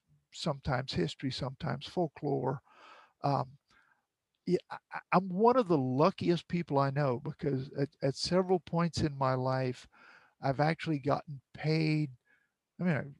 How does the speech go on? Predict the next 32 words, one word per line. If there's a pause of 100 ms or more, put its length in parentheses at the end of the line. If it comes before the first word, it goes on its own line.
I,
I
routinely
get
paid
to
tell
stories, (160)
be
it
film
or (180)
text
or, (280)
or
live
on
stage, (800)
but
I've
also
been
paid
to
listen
to
stories,
to
do
oral
histories. (680)
Um,